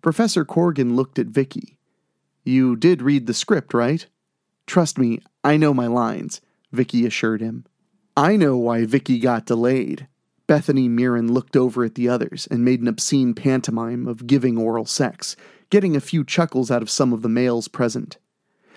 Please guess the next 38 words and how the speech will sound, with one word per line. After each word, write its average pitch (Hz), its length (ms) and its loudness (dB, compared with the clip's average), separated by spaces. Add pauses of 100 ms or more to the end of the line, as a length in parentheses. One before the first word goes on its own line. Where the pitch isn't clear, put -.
(160)
Jessie 196 320 2
pointed 160 340 0
right 131 240 2
past 131 360 -2
Bethany. 127 480 -4 (260)
"Hey, 131 400 2 (480)
don't 170 160 4
want 185 160 2
to 196 60 4
work 185 240 2
with 165 120 0
Vicky 180 300 0
Valentine? 202 680 0 (160)
There's 143 360 4
the 156 100 2
door. 147 460 0 (200)
We've 160 180 4
only 196 180 2
got 156 200 2
one 160 220 2
shot 175 300 0
at - 60 -4
making 139 340 2
this 127 180 0
movie. 135 360 2 (120)
Just - 240 0
say 240 140 2
the 214 140 2
word 180 240 2
and 127 120 2
we'll 147 140 2
recast 135 640 -2
you." - 140 -2 (1000)
Bethany 196 380 2
flashed 135 500 -2
a 135 240 -4 (100)
toothy 139 360 0
smile. 120 600 -4